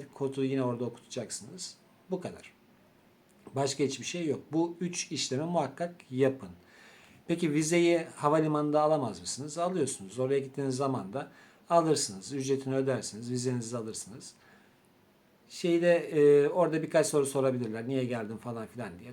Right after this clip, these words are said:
"Turistik." dersin, "Evlenmeye geldim." dersin. Onun da İngilizcesini bilmiyorsanız, İngilizceniz hiç yoksa, yani Google Translate'e girin, çevirisini yapın. Ne sorarsa ona göre cevap verirsiniz orada.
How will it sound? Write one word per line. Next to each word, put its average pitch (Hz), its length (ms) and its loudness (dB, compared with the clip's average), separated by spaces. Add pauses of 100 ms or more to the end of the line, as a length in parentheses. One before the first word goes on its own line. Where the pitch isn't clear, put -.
"Turistik." 135 480 -6
dersin, 104 320 -8
"Evlenmeye 123 440 -4
geldim." 87 400 -12
dersin. 127 380 -12 (520)
Onun 143 240 0
da 139 120 4
İngilizcesini 131 840 2 (340)
bilmiyorsanız, 123 520 -2
İngilizceniz 127 560 0
hiç 131 180 -8
yoksa, 135 400 -6 (360)
yani 123 220 -6
Google 135 280 4
Translate'e 135 460 0
girin, 127 260 -2
çevirisini 123 600 -2
yapın. 123 360 -6 (1200)
Ne 151 140 4
sorarsa 120 440 -2
ona 127 140 -2
göre 110 200 -6
cevap 127 300 -2
verirsiniz 104 480 -6
orada. 95 300 -14